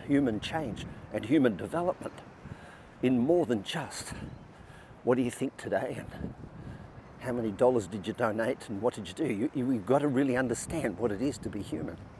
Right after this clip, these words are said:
Total human awareness. And from there, we can work out how to live consciously.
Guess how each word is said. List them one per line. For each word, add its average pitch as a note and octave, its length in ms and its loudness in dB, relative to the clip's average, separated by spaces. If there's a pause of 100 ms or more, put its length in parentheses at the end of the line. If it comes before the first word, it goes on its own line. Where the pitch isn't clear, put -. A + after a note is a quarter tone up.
(720)
Total C3 360 0 (260)
human A#2+ 340 -2 (200)
awareness. G#2+ 500 -2 (3250)
And A#2+ 120 4
from B2 200 2
there, C#3+ 360 8 (1120)
we B2 120 6
can A2 240 -4 (1800)
work A#2 240 6
out G#2+ 140 8
how B2 160 4
to G#2 60 2
live G2 280 0
consciously. G#2 600 -6